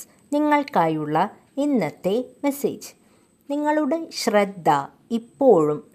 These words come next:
നടക്കാതെ പോയ നിങ്ങൾ ഒരുപാട് ആഗ്രഹിച്ച ആ കാര്യങ്ങളിൽ തന്നെയാണ്. ചിലപ്പോൾ നിങ്ങൾ ഒരുപാട് ആഗ്രഹിച്ച ആ ഒരു ജോലിയായിരിക്കാം, അല്ലെങ്കിൽ ആ ഒരു amount of money ആകാം,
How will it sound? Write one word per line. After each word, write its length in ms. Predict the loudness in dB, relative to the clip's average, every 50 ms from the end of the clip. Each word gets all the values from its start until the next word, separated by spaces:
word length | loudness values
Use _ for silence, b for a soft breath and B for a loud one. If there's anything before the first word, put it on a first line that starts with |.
| -6
നടക്കാതെ 680 | -4 -4 -2 -2 -4 -6 -2 -2 0 0 2 4 4 4
പോയ 400 | 4 6 2 4 4 2 -2 -2 -4 -8 -8 -6
നിങ്ങൾ 260 | -6 -4 -2 -4 -4 -4 -4
ഒരുപാട് 500 | -6 -4 -4 -2 -2 0 0 0 -2 -4 -6 -4 -2
ആഗ്രഹിച്ച 840 | 0 0 0 0 -2 -2 0 2 2 4 4 2 0 -4 -4 -6 -6 -6 -4 -2
ആ 100 | -2 -2
കാര്യങ്ങളിൽ 840 | -2 -4 -4 -4 -2 -2 -2 0 -2 -2 -2 -4 -4 -6 -6 -6 -6
തന്നെയാണ്. 600 | 0 0 2 4 4 2 2 2 0 -2 -6 -10 -14 B B B B B B B B -6
ചിലപ്പോൾ 520 | -2 0 2 2 2 0 2 2 2 2 2
നിങ്ങൾ 360 | 2 0 0 2 2 0 0 0 0
ഒരുപാട് 580 | -2 -2 -2 -2 0 0 2 2 2 2 4 4
ആഗ്രഹിച്ച 500 | 2 2 2 0 -4 -4 -4 -4 -6 -6 -6 -6
ആ 120 | -6 -4 -4
ഒരു 260 | -2 -4 -4 -4 -6 -6
ജോലിയായിരിക്കാം, 1000 | -2 -2 0 0 0 0 0 2 2 2 2 0 -2 -6 -8 -8 -10 -10 -10 -14 b b b b b b b b b b b
അല്ലെങ്കിൽ 380 | 2 2 4 4 4 2 0 -2 -2 0
ആ 140 | 2 4 4
ഒരു 260 | 4 4 4 2 0 -2 -4 -6 -4 -2
amount 360 | 0 0 2 2 2 2 2
of 180 | 0 -2 -2 -4 -4 -2 -2
money 280 | 0 2 4 6 6 6
ആകാം, 340 | 4 2 0 -4 -6 -8